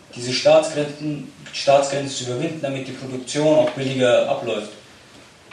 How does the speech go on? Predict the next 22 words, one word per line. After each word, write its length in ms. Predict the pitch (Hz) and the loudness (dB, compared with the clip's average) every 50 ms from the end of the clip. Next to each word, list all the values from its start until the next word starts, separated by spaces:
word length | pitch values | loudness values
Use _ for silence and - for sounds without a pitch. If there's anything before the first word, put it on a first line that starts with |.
| - - | -20 -18
So, 80 | - - | -16 -12
deswegen 380 | 113 110 117 123 139 147 147 143 | -12 -10 -6 -2 -2 0 4 6
weiß 240 | 147 151 160 160 175 | 6 6 6 4 -2
ich 160 | 170 - 165 | -2 -6 -6
nicht, 300 | 160 160 156 - - 151 | -6 -6 -6 -4 -4 -2
ob, 220 | 135 - 254 - - - - - - - - - - _ - - - - | -2 -2 -2 -4 -12 -18 -20 -20 -20 -20 -20 -20 -20 _ -20 -18 -8 -6
also, 200 | - - 127 127 127 - - - - - - | -6 -4 -4 -6 -8 -10 -14 -20 -20 -20 -14
also 160 | - 110 113 123 | -12 -10 -8 -6
ich 160 | 123 - - | -4 -4 0
stelle 200 | - 147 147 151 | 4 4 4 4
es 120 | 147 147 | 4 -2
nochmal 280 | 147 135 135 135 135 131 | -2 -2 0 0 0 0
in 60 | 127 | 0
Frage, 300 | - 147 156 160 156 139 | 4 6 6 6 6 4
so 240 | 135 131 127 127 113 117 | 0 -2 -4 -4 -4 -4
inwieweit 520 | 120 120 139 143 139 143 135 135 135 135 | -6 -6 -4 4 6 6 6 6 4 2
dann, 340 | 135 123 123 123 120 117 117 | 2 2 2 0 -6 -6 -6
äh, 420 | 120 120 117 117 113 110 110 110 | -2 0 2 2 2 2 0 -2
die 60 | 110 | -2
Staaten 480 | - - - 147 156 - - 180 151 135 | -4 0 2 4 4 4 2 0 -6 -6
wirklich 280 | 123 - - 113 - - | -6 -6 -8 -8 -8 -4
darüber, 600 | 117 113 117 117 113 113 110 110 110 110 - | -4 -4 -4 -4 -2 0 0 0 0 -2 -6